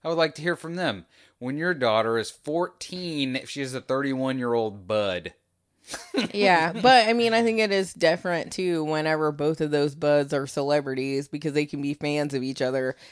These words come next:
Speaker 2: But, it, like, what, after you meet a fourteen-year-old girl, like, what do you have in common with them after that?
Speaker 1: Uh, what was it?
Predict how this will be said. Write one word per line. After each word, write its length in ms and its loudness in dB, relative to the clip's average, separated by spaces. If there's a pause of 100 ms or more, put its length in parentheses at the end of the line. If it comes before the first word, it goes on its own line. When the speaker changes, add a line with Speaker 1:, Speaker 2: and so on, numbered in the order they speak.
(220)
Speaker 2:
But, 420 8
it, 220 -6 (320)
like, 220 6
what, 460 6 (260)
after 260 4
you 220 0
meet 400 2
a 100 -2
fourteen-year-old 920 -4
girl, 480 0
like, 180 0
what 340 2 (140)
do 80 -8
you 140 -4
have 240 2
in 100 -2
common 460 -4
with 160 -10
them 200 -6
after 340 -6
that? 420 -4 (340)
Speaker 1:
Uh, 220 0
what 180 -4
was 240 0
it? 260 -6